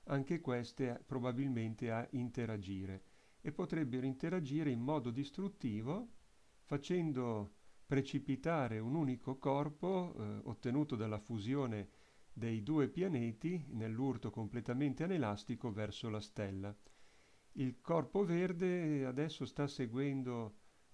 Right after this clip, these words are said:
una traiettoria ellittica e, e sta tornando anche il corpo blu dalla traiettoria ellittica ancora più ampia.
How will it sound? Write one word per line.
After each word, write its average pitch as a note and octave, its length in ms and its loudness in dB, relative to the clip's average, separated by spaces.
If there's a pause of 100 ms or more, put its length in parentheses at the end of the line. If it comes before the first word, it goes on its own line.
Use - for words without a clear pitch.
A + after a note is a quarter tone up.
(100)
una B2 360 2
traiettoria C3+ 880 2
ellittica D#3+ 840 0 (600)
e, C3 260 0
e A2 180 -2
sta F3 240 2
tornando D3+ 640 2
anche C#3 540 -2 (280)
il B2 220 -2
corpo B2 720 0
blu C#3 340 0
dalla C3 240 0
traiettoria C#3 680 0
ellittica C3 680 0
ancora A#2+ 460 -2
più A2 200 -2
ampia. G2+ 500 -4